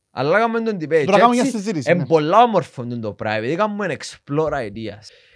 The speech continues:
Speaker 1: Σήμερα είμαι πάρα πολλά θυμωμένος, λο-, ε, ε, πρέπει να έχει μόνο θ-, μια μέρα σ-, ε, κάθε χρόνο που είμαι θυμωμένος. Εξύπνησα σήμερα και έπιαμε ο editor μου, ε, και λαλεί μου, επί-, ε,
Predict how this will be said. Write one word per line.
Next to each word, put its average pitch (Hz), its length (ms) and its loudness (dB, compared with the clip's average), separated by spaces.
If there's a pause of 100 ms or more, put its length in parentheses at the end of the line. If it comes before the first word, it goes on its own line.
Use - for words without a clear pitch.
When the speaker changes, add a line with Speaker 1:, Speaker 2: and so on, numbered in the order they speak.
(280)
Speaker 1:
Σήμερα 196 680 0
είμαι 175 220 0
πάρα 196 300 6
πολλά 135 300 0
θυμωμένος, 117 880 -12
λο-, 147 280 2
ε, 151 80 0
ε, 123 360 -8
πρέπει 117 140 -12 (100)
να 175 100 2
έχει 190 340 -6
μόνο 180 260 -4
θ-, 202 120 -20 (100)
μια 147 300 -6
μέρα 185 260 -2
σ-, - 180 -20
ε, 127 140 -8 (420)
κάθε 131 180 -6
χρόνο 139 360 -8
που 110 80 -10
είμαι 101 140 -12
θυμωμένος. 85 460 -18
Εξύπνησα 175 540 -8
σήμερα 170 280 -10
και 156 60 -8
έπιαμε 165 340 -10
ο 123 40 -6 (120)
editor 139 420 -12
μου, 165 260 -14 (360)
ε, 117 340 -6
και 123 140 -8
λαλεί 120 240 -4
μου, 165 120 -6
επί-, 127 260 -10
ε, 92 180 -16